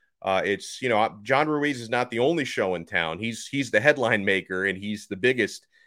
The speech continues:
N I L guy Miami has to offer, but it's not the only show in town.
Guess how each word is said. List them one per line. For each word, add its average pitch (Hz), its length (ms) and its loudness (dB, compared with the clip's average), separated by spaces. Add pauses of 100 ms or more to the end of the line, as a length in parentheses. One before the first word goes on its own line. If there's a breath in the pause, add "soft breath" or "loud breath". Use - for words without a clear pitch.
(240 soft breath)
N 110 100 4
I 101 140 6
L 101 160 6
guy 87 340 2
Miami 92 420 0
has 90 240 -2
to 98 100 -2
offer, 101 380 2
but 87 280 -2
it's - 220 -12
not 123 180 0
the 117 120 -2
only 117 200 0
show 101 280 -2
in 90 60 -8
town. 110 380 0